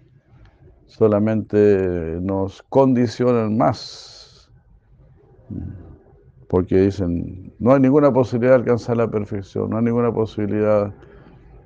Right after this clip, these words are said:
de salir del nacimiento y la muerte. No hay posibilidad de superar las dualidades. Eh, y eso, no hay una super-, no hay posibilidad de nada superior. ¿Mm?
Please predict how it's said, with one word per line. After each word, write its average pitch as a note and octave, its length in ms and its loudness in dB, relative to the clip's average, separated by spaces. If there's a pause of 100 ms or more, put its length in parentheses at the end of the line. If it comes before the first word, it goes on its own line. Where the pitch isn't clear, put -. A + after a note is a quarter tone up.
de G2+ 100 0
salir G#2 260 0
del G#2 120 2
nacimiento G2 560 -4
y - 20 0
la F#2+ 120 6
muerte. F#2+ 560 2 (2000)
No G#2+ 100 4
hay C#3 100 6
posibilidad A#2+ 480 4
de A#2+ 80 4
superar A2+ 380 2
las A2 160 2
dualidades. G#2 1160 2 (1200)
Eh, C#2 400 -8
y G#2 60 -2
eso, F#2+ 220 -6
no G#2 80 -2
hay B2 80 0
una B2 100 2
super-, A#2 400 0
no G2+ 380 -2
hay B2 120 6
posibilidad A2+ 420 0
de A#2 80 4
nada C3+ 220 6
superior. B2+ 580 4 (720)
¿Mm? A2+ 180 0